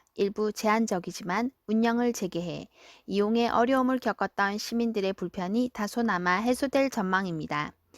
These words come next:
지역 공공도서관, 시립도서관, 웅상도서관, 영어도서관, 상북도서관 및 공립작은도서관,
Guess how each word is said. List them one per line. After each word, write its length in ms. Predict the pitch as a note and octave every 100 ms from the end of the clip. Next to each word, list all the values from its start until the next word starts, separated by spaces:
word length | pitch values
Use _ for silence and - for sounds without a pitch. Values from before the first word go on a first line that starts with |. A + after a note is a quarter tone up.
| - - _
지역 400 | - - A#3+ B3
공공도서관, 1080 | - G#3 G#3 A3+ A#3 - F3+ F#3 F#3+ G#3 A#3+ _ _
시립도서관, 1000 | - - B3+ B3 - F3 F3 D#3+ D3 A#2+ _ - - _
웅상도서관, 1080 | A#3+ B3+ C4 C#4 C4 F#3+ F3+ E3+ G3 B3 C#4+ _ _ _
영어도서관, 880 | F3 F3+ G#3+ A#3 F#3 - F3 - - - _ _ _
상북도서관 1080 | - C#4+ C#4+ C4+ C#4 - F3+ G#3+ G3+ D#3+ D#3+
및 220 | G3+ -
공립작은도서관, 1500 | - F#3+ G#3+ A3+ - - F#3 F3+ A3 G#3+ F3+ E3+ - F3